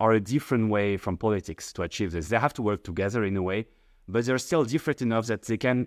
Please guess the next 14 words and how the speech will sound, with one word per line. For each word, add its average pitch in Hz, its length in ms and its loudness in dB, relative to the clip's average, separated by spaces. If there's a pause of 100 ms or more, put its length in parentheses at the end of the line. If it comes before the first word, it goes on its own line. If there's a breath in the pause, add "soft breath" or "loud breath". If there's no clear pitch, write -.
enrich 117 400 0
each - 160 -8
other. 78 360 -8 (340)
If - 200 -4
politics 160 380 4
are 127 80 4
stuck 127 300 2
at 98 100 0
some 120 220 2
point, 117 400 0 (380)
um, 98 460 2 (120)
uh, 92 240 2
private 110 640 2
endeavors 101 720 -2